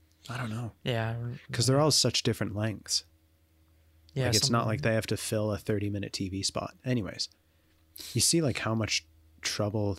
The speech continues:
Speaker 1: he had to go through with that, and they ended up doing it at,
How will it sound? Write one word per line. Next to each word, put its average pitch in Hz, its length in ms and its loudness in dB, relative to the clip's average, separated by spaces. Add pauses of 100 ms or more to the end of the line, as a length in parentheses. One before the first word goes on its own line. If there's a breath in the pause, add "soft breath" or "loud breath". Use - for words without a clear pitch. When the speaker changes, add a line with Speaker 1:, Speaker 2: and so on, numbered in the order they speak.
Speaker 1:
he 110 160 0
had 104 160 2
to 107 80 2
go 104 220 2
through 98 300 -2
with 101 260 -2
that, 95 300 -6 (480 loud breath)
and 104 120 0
they 110 60 2
ended 110 200 2
up 101 160 -2
doing 104 300 0
it - 140 -6 (680)
at, 101 320 -4